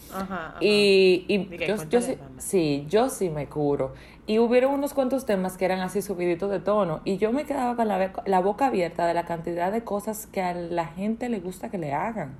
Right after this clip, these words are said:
Speaker 1: Ujú, ujú.
Speaker 2: Entre lo pipí, entre, por ejemplo, eh, tirarte un gas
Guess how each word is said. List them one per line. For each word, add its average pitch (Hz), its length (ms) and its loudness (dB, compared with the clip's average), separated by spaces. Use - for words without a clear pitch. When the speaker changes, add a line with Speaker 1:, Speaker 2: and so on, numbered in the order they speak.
Speaker 1:
Ujú, 175 200 -18
ujú. 165 560 -20
Speaker 2:
Entre 196 260 6
lo 190 140 6
pipí, 196 600 2
entre, 190 400 0
por 185 160 -2
ejemplo, 190 680 0
eh, 170 380 2
tirarte 165 380 0
un 180 300 -4
gas - 460 -8